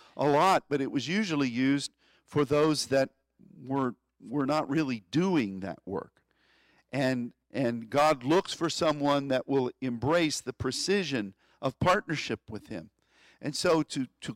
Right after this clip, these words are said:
call to the Father, "Yes, I want to do that,"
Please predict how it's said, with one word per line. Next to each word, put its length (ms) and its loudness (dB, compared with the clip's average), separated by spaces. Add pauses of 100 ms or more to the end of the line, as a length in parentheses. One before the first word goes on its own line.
call 300 6
to 140 0
the 120 0
Father, 520 2 (160)
"Yes, 360 -2
I 120 4
want 200 2
to 60 2
do 240 0
that," 300 -2